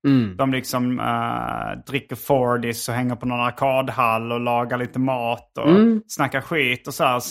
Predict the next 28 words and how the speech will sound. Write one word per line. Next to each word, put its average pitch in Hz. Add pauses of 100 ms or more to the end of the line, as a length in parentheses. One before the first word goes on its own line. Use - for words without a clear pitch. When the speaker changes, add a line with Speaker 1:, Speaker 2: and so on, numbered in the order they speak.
(160)
Speaker 2:
Och 143
sen, 135 (480)
sen 147
börjar 170
handlingen 147
komma 139
igång 131
när 123
de 123
så 127
här 120
ska 131
göra 127
något 120
rån 170
och 147
skjuter 131
någon, 120
eh, 117
butiksinnehavare 117
och 120
det 123
Speaker 1:
Mm. 123
Speaker 2:
blir 117
liksom, 113 (260)
en 123
blir 127
galen. 135